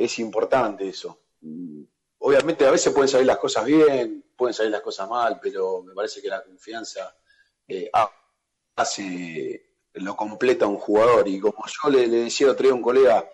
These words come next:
a un colega tuyo, como que la realidad es que tengo que aprovechar cada oportunidad que, que, que, que, que a veces me cuesta, me cuesta en los últimos, en el último año, el último año y medio me costó un poquito más. Digo, bueno, ya que tengo la oportunidad, bueno, cada oportunidad la tengo que aprovechar.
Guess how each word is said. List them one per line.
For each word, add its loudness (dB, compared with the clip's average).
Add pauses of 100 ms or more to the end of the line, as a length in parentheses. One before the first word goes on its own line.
(180)
a -4
un 0
colega 4
tuyo, 4 (400)
como -2
que 4 (240)
la 0
realidad 4
es 0
que -2
tengo 0
que 2
aprovechar 2
cada 4
oportunidad 2
que, -10 (180)
que, -18
que, -20
que, -20
que -6
a 4
veces 2
me -8
cuesta, 4
me -2
cuesta 0
en -2
los -4
últimos, 0
en -4
el 0
último 0
año, 2
el 0
último -6
año -4
y -4
medio 0
me -6
costó -8
un -8
poquito -4
más. -2 (180)
Digo, 2
bueno, 2 (280)
ya 0
que 0
tengo 0
la 6
oportunidad, 0
bueno, 2
cada 2
oportunidad 0
la 4
tengo 0
que 4
aprovechar. -2